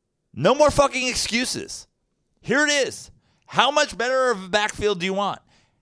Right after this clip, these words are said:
How fucking good of a receiver do you want? I,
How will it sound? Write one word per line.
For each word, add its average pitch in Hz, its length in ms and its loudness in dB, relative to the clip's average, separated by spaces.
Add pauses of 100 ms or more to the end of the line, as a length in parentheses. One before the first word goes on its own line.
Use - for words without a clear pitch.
(160)
How 240 380 0
fucking 233 560 -2
good 185 480 2 (240)
of 170 100 4
a 196 80 4
receiver 175 640 2
do 185 100 0
you 214 180 2
want? 190 280 -2 (1300)
I, 151 120 -2